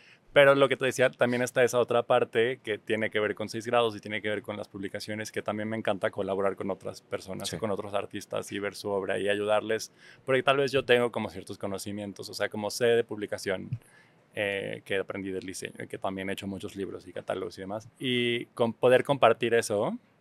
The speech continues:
Speaker 1: y, y crecer ambos, o sea, como tenemos al final algo que nos hace feliz a los dos, como yo quiero
Speaker 2: Claro.
Speaker 1: tener es-, tener como un fanzine o un libro, es algo que a los dos es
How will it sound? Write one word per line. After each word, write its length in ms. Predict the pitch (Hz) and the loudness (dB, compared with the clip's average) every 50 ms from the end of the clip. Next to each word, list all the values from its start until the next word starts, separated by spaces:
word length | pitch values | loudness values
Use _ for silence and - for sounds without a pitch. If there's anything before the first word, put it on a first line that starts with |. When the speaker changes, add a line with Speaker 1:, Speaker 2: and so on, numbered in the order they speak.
| _ _ _ _ | _ _ _ _
Speaker 1:
y, 400 | 123 110 104 104 101 104 - 107 | -4 -4 -2 -2 -4 -6 -6 -8
y 60 | 95 | -8
crecer 400 | - - 104 104 98 - 113 110 | -6 -6 -4 -4 -2 -2 -2 0
ambos, 260 | 117 113 110 107 107 | 0 0 0 -2 -4
o 60 | 101 92 | -4 -4
sea, 120 | 101 95 | -6 -6
como 260 | - 98 92 92 92 113 - - - - _ _ _ _ _ _ _ _ _ _ _ _ _ _ _ _ _ _ _ _ _ 117 113 117 | -6 -8 -10 -10 -10 -12 -12 -18 -20 -20 _ _ _ _ _ _ _ _ _ _ _ _ _ _ _ _ _ _ _ _ _ -20 -10 -6
tenemos 380 | 113 107 110 107 110 110 101 | -6 -4 -4 -2 -2 -2 -2
al 100 | 104 98 | -2 -4
final 240 | - 104 104 104 104 | -2 -2 -2 0 2
algo 200 | 104 101 104 101 | 2 2 0 -2
que 120 | - 101 | -2 -4
nos 320 | 98 104 107 101 90 - - | -6 -6 -8 -10 -8 -8 -8
hace 180 | 95 92 - 98 | -8 -8 -8 -10
feliz 260 | - 98 95 90 - | -10 -10 -8 -8 -8
a 60 | 95 | -6
los 140 | 95 95 90 | -6 -6 -6
dos, 140 | 104 95 - | -8 -10 -12
como 160 | - 104 98 | -12 -14 -8
yo 180 | 98 107 104 - | -6 -6 -6 -4
quiero 200 | - 110 107 98 | -2 -2 0 0
Speaker 2:
Claro. 140 | 107 104 | 0 -2
Speaker 1:
tener 320 | - - 107 104 104 101 98 | -2 -4 -6 -6 -4 -4 -6
es-, 140 | 101 - - _ - - _ | -6 -8 -12 _ -20 -10 _
tener 340 | - 110 110 113 110 104 - | -2 0 0 0 0 -2 -2
como 360 | - 113 110 104 98 98 - - - | -4 -4 -4 -2 -4 -4 -6 -8 -10
un 160 | - 104 98 | -12 -10 -6
fanzine 420 | - 107 104 98 - 110 104 101 101 | -4 -6 -6 -6 -8 -8 -8 -6 -4
o 60 | 101 | -6
un 100 | 98 101 | -6 -6
libro, 380 | 98 104 95 95 95 98 104 - _ _ _ _ 113 113 - _ _ _ _ - | -6 -8 -6 -6 -6 -8 -8 -10 _ _ _ _ -20 -20 -20 _ _ _ _ -6
es 200 | 120 95 - - | -4 -4 -2 -2
algo 220 | 98 98 101 98 90 | -2 0 0 0 2
que 80 | - | 2
a 60 | 95 | 2
los 180 | 95 95 92 90 | 4 2 2 0
dos 300 | 98 95 90 - - - - | -2 -4 -4 -6 -10 -10 -8
es 280 | - 98 - - - | -8 -8 -8 -10 -14